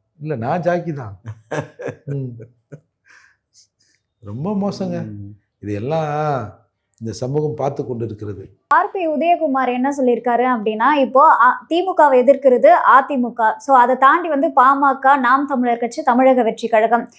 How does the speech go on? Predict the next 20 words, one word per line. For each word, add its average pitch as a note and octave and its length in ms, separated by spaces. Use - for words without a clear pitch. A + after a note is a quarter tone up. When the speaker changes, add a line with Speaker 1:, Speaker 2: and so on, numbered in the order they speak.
Speaker 3:
இவங்க D#4+ 240
எல்லாருடைய F4 680
நோக்கமும் E4+ 500
வந்து D4 180
நிறைவேறும்னா C#4+ 600
எல்லாரும் C4+ 340
ஒண்ணு D#4 240
சேரணும் A#3+ 420
அப்படின்னு A3+ 300
வந்து G#3+ 160
சொல்லியிருக்காரு. G#3 600
So - 200
இதுக்கான A#3+ 460
பின்னணி D4+ 360
என்னவா C4 360
இருக்கும்னு A3+ 440
நீங்க G#3 200
நினைக்கிறீங்க? G#3 440
Speaker 1:
அது G3 160
உண்மைதான். G#3 460